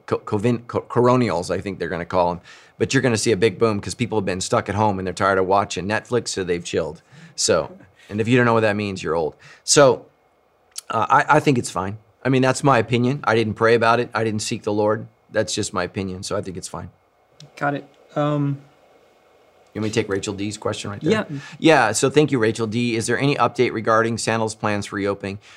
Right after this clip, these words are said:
Speaker 1: Rachel, there's really not. Um, you know, I've, I've really pressed the governor.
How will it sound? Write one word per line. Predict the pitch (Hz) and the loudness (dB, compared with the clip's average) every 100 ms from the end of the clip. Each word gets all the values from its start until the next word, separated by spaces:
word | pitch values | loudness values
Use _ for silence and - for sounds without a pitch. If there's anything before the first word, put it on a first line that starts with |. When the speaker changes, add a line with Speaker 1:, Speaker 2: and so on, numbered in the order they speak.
| - | -2
Speaker 1:
Rachel, | - 156 160 | 4 4 6
there's | 139 123 135 | 4 4 4
really | 135 | 4
not. | 104 90 80 78 - | 2 -2 -4 -8 -4
Um, | 117 113 104 104 - _ - - | 0 0 0 -6 -10 _ -20 -6
you | 123 | 2
know, | 127 | 6
I've, | 110 135 123 - | 8 6 6 2
I've | 120 | 4
really | 113 131 131 | 4 4 4
pressed | - 120 113 - | 2 0 0 -4
the | |
governor. | 104 107 101 113 117 139 | -2 0 0 0 -2 -4